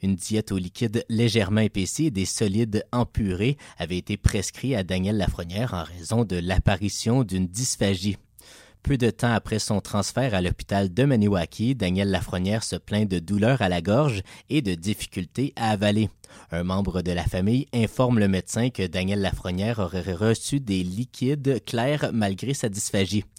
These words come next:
Il s'agit de la première note médicale mentionnant la dysphagie depuis son admission.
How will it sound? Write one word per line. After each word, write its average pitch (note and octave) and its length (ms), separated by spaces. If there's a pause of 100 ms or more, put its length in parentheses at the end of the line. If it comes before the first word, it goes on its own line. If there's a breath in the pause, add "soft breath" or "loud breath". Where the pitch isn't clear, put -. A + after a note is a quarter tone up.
(360 loud breath)
Il E2 120
s'agit F2+ 360
de G2 120
la D#2+ 200
première G#2 560
note G2+ 300
médicale A#2+ 600
mentionnant F#2+ 560
la F2 160
dysphagie F#2 680 (340 loud breath)
depuis B2 260
son B2+ 160
admission. G#2 480